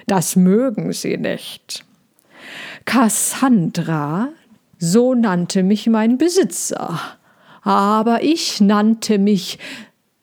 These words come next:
anders. Immerhin, ne, hatte er seine rote Jacke an, die mit schwerem Stoff und goldenen Troddeln und Schnüren,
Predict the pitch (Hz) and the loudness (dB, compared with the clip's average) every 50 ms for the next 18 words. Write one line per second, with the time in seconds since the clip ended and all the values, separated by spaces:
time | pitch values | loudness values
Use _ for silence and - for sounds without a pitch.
0 | _ _ _ _ _ - 190 170 160 - - - - - - - - - - - | _ _ _ _ _ -2 -2 0 0 -2 -4 -4 -6 -8 -8 -6 -6 -6 -6 -6
1 | - - - - - _ _ _ _ _ _ _ _ _ _ _ _ _ - - | -10 -12 -16 -20 -20 _ _ _ _ _ _ _ _ _ _ _ _ _ -20 -20
2 | - - _ _ _ _ - 370 427 440 403 392 381 339 330 285 277 247 233 254 | -20 -20 _ _ _ _ 2 2 2 2 0 0 2 0 2 2 2 2 2 2
3 | 269 285 269 - - - _ - - 240 226 220 240 233 - - 233 226 220 180 | 2 0 -2 -4 -8 -18 _ -4 -2 -2 0 2 2 2 2 2 2 2 2 2
4 | 208 214 202 208 208 214 202 175 143 170 208 247 - - - - - 247 240 202 | 2 2 4 4 4 4 4 4 4 4 4 2 2 -2 -4 -2 0 2 2 2
5 | 170 202 185 - - - 196 180 - - 165 165 170 180 214 294 320 294 - 269 | 2 0 0 0 0 -2 -2 -2 -2 -4 -4 -2 0 0 0 0 -2 -2 0 0
6 | 254 233 208 220 233 - - - - 190 190 220 202 180 180 196 208 208 - - | 2 4 4 2 2 0 -2 -4 0 2 2 4 4 2 2 2 0 0 -2 -4
7 | - - - 208 196 - - - 240 226 220 214 - 185 185 190 196 202 202 226 | -6 -2 0 0 0 -2 -4 -4 -2 0 0 0 0 0 2 2 2 0 0 0
8 | 220 220 254 269 269 262 - - 175 170 202 196 202 214 214 214 226 247 247 254 | 2 2 2 0 0 -2 -4 -4 0 0 0 2 2 2 2 2 2 2 0 -2
9 | - - - 214 196 175 160 180 220 160 - 196 208 269 | -4 0 2 2 4 4 2 0 -2 0 0 0 0 0